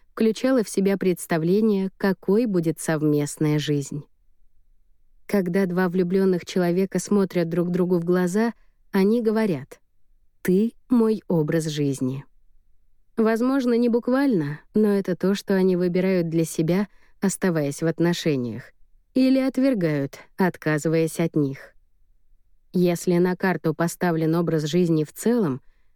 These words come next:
вы должны чувствовать, что у вас есть возможность выбрать для себя то, что будет приносить вам радость и счастье,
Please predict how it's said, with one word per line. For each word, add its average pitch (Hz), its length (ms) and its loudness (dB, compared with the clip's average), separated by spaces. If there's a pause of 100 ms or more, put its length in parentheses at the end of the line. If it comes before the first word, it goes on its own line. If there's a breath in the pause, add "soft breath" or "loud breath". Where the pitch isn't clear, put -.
(160)
вы 214 200 2
должны 196 440 0
чувствовать, 175 540 -2
что 208 320 0
у 208 40 2
вас 196 260 -2
есть 196 260 0
возможность 185 800 0
выбрать 185 420 0
для 185 160 0
себя 180 340 -2
то, 240 240 0
что - 220 -4
будет 160 300 -2
приносить 160 560 0
вам 156 200 2
радость 170 460 -2
и 165 40 2
счастье, 165 680 -4